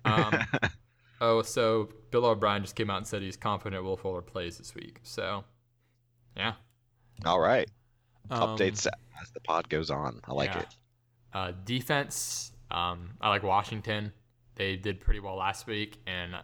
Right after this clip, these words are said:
Speaker 1: and he's not a great team. Um, <laughs>
Speaker 2: Yeah, they're one of my starts this week as well as, uh, Washington. Uh, I also like Houston, against, uh,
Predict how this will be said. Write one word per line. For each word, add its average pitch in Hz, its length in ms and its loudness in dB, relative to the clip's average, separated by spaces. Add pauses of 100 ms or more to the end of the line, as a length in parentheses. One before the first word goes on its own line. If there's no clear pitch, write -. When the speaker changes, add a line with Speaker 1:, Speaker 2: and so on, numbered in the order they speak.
Speaker 1:
and 92 180 -6
he's 92 180 -8
not 92 220 -6 (720)
a 95 60 -12
great 90 300 -2
team. 95 400 -4 (600)
Um, 87 360 -6
<laughs> - 40 -12 (600)
Speaker 2:
Yeah, 85 120 2
they're 101 140 6
one 107 140 4
of 90 80 4
my 85 160 4
starts 82 400 4
this 82 180 2
week 82 280 -4
as 73 140 -2
well 76 340 2
as, - 220 -2 (140)
uh, 67 180 4
Washington. 69 760 0 (400)
Uh, - 60 -6
I 135 120 -2
also 101 300 4
like 78 160 6
Houston, 69 640 0 (280)
against, 69 420 -2
uh, 65 300 2